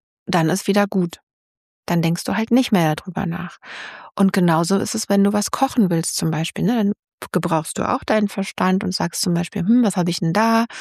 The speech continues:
Ich habe Tomaten und Zwiebeln da, okay.“ Und zum Beispiel, du willst irgendwie eine Gemüsesuppe kochen. „Ah, okay, dann brauche ich noch dies, das, jenes.“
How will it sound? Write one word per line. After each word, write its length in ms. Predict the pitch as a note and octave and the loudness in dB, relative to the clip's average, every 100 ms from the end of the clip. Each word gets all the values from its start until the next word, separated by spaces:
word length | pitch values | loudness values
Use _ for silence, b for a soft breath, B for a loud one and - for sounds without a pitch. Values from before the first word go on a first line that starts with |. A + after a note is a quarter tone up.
| B B - | B B -8
Ich 80 | |
habe 120 | - - | -6 -2
Tomaten 440 | G3 A3 A#3 - | 2 2 2 0
und 140 | E3+ | 0
Zwiebeln 400 | - B3+ B3 A3+ | 0 0 2 2
da, 180 | G3+ G3 | 2 2
okay.“ 420 | - - B3 A#3+ A#3+ B B B | -2 0 2 2 0 B B B
Und 260 | F#3+ F#3 - | 0 0 0
zum 100 | F3+ | -2
Beispiel, 200 | E3+ F#3 | -2 -2
du 100 | F3 | -2
willst 160 | E3+ | 0
irgendwie 220 | E3+ E3 E3+ | 0 0 0
eine 120 | E3 | 0
Gemüsesuppe 640 | F3+ A#3+ A#3+ G#3+ G3+ G3+ | 2 2 2 0 -2 -4
kochen. 420 | - G3 F#3+ F#3 G3 B B B | -2 -2 0 -2 -2 B B B
„Ah, 120 | - G#3+ | -2 0
okay, 160 | - | 2
dann 120 | F#3 | 2
brauche 220 | F3 F#3 F#3+ | 2 0 0
ich 100 | - | -2
noch 140 | E3+ | -2
dies, 280 | - F3+ - | 0 -2 0
das, 280 | D#3 D#3+ - | -2 -2 0
jenes.“ 520 | A#3+ C#4+ C#4+ C#4+ - | 4 6 4 2 -2